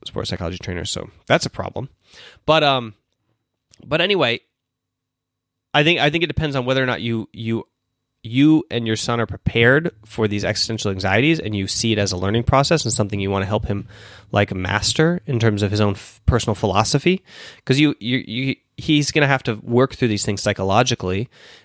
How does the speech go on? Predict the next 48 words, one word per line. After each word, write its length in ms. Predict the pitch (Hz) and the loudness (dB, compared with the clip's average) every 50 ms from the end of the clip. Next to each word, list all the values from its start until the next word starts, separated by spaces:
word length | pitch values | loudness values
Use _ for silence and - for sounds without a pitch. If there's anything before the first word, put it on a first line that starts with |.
| _ _ | _ _
and 160 | - 107 98 | -8 -8 -6
be 140 | 98 101 87 | -2 -2 -2
okay 220 | 85 - - 135 135 | -2 0 0 0 2
with 120 | 123 101 | 2 2
them. 120 | 95 95 | 2 2
They're 120 | 101 101 107 | 4 4 6
all 120 | 113 123 | 6 6
gonna 140 | 113 107 95 | 4 0 -2
happen, 440 | 85 123 135 - - - 92 104 - - | 0 0 0 0 0 -4 -4 -4 -4 -4
and 140 | - 104 | -4 -2
then 100 | 104 101 | -2 0
he's 160 | 101 107 98 - | 0 -2 -4 -4
just 140 | 98 - | -4 -4
gonna 120 | - - 92 | -4 -4 -4
have 160 | 98 92 - | -4 -6 -6
to 60 | - 90 | -6 -8
choose 560 | - - 131 117 92 90 92 104 - - - _ _ _ _ _ _ - - - - _ _ _ | -4 -2 -2 -2 -2 -2 -2 -4 -4 -4 -6 _ _ _ _ _ _ -20 -20 -20 -20 _ _ _
that 100 | - - | -4 -4
it's 120 | 101 95 - | 0 0 0
okay 580 | 95 - - - 123 123 104 90 92 117 131 127 - _ | 0 0 0 0 2 2 4 2 2 0 -2 -4 -6 _
that 100 | - 95 | -8 -8
he 80 | 98 107 | -6 -4
takes 220 | 110 107 - - | -4 -4 -4 -4
a 40 | 98 | -4
day 140 | 92 98 92 | -2 0 2
off, 260 | 98 113 98 - - | 4 4 4 2 0
and 80 | 107 101 | -2 -4
that 60 | 98 | -4
it's 100 | - - | -2 -4
okay 440 | 101 95 - - - 117 107 104 104 | -4 -6 -6 -2 0 2 2 4 2
that 120 | 95 92 | 0 0
he 80 | - 107 | -4 -6
burns 320 | 101 - 98 95 104 110 | -6 -6 -6 -4 0 2
out, 280 | 113 117 107 90 - - | 2 2 2 0 -2 -4
and 100 | 85 101 | -6 -6
that 80 | 98 | -6
it's 140 | 95 92 - | -4 -6 -6
okay 400 | 95 - - - 110 104 98 98 | -6 -6 -4 -2 0 0 0 -2
that 140 | 95 85 - | -2 -4 -6
he's 180 | 104 95 - | -6 -6 -6
not 200 | - 90 90 - | -6 -6 -6 -4
working. 320 | - 104 98 - - 90 101 - _ _ _ _ - - - - - - _ | -2 -4 -4 -4 -10 -12 -14 -16 _ _ _ _ -20 -20 -20 -20 -20 -14 _
So 380 | - - 165 160 151 151 143 - _ _ _ _ _ _ _ _ _ | 0 2 4 4 4 2 0 -4 _ _ _ _ _ _ _ _ _
what 200 | - 139 160 156 - | 2 2 2 2 2
I 140 | 139 151 175 | 2 2 4
would 140 | 190 180 | 2 2
recommend 480 | 156 151 139 - 139 120 123 120 113 113 | 2 2 0 2 0 0 0 0 0 -2
instead 580 | 110 101 - - - 156 127 92 85 - - | -2 -4 -6 -4 -2 -2 0 0 -2 -6 -10